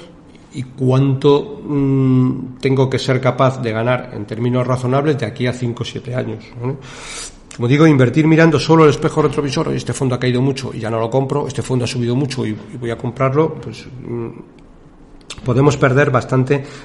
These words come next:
la perspectiva, sobre todo a futuro, que es lo que tenemos que ver, ¿vale? Es lo mismo un poco que cuando vamos conduciendo. Cuando vamos conduciendo no miramos permanentemente el retrovisor, bueno, lo miramos de vez en cuando para ver si viene alguien, pero la mayor parte del tiempo donde estamos mirando es hacia adelante,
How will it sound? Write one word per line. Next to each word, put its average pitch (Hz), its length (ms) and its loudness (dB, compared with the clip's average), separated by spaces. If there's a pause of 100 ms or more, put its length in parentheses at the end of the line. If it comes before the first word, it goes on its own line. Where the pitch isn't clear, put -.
la 139 140 0
perspectiva, 135 540 0
sobre 123 220 0
todo 131 360 2
a 120 60 -4
futuro, 123 400 -4
que 120 80 -6
es 107 80 -6
lo 113 120 -4
que 110 80 -6
tenemos 113 300 -6
que 107 120 -8
ver, 117 220 -2
¿vale? 123 180 -6 (100)
Es - 200 -20
lo 110 60 -12
mismo 120 240 -2
un 120 80 -2
poco 123 260 -6
que - 100 -14
cuando 113 260 -8
vamos 120 220 -4
conduciendo. 113 520 -4
Cuando - 480 -14
vamos 131 180 0
conduciendo 135 600 2 (300)
no 135 160 4
miramos 131 400 4
permanentemente 117 720 0
el 110 80 -2
retrovisor, 104 640 -4
bueno, - 240 -10
lo 117 80 -14
miramos 110 300 -8
de 120 100 0
vez 113 120 -4
en 113 80 -2
cuando 131 300 2
para 113 180 -8
ver 104 80 -8
si 113 120 -6
viene 107 220 -4
alguien, 127 300 0
pero 107 140 -4
la 104 100 -4
mayor 107 280 -2
parte 120 240 0
del 127 140 4
tiempo 139 340 0
donde 113 220 -4
estamos 123 340 -4
mirando 131 280 2
es 135 120 -6
hacia 135 180 -2
adelante, 120 420 -2